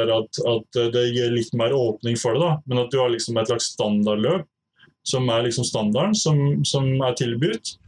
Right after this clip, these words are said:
og så går det an å gjøre små justeringer der for enkelte elever som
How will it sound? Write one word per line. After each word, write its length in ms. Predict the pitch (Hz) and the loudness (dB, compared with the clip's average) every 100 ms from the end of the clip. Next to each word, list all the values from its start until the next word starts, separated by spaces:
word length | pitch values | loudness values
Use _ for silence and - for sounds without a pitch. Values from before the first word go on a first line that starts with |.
| _ _ _ | _ _ _
og 80 | 139 | -2
så 80 | 143 | 0
går 140 | 131 | 2
det 60 | 127 | 0
an 80 | 127 | 0
å 40 | |
gjøre 140 | 127 123 | 0 0
små 280 | - 113 113 | 0 0 0
justeringer 560 | 123 - 120 113 110 110 | 0 0 0 0 0 2
der 220 | 113 113 120 123 123 | 2 2 0 -2 -6
for 220 | - 135 120 | -4 -2 0
enkelte 260 | 107 - | -2 -2
elever 320 | 113 113 110 | 0 0 0
som 300 | - 113 110 | 0 0 0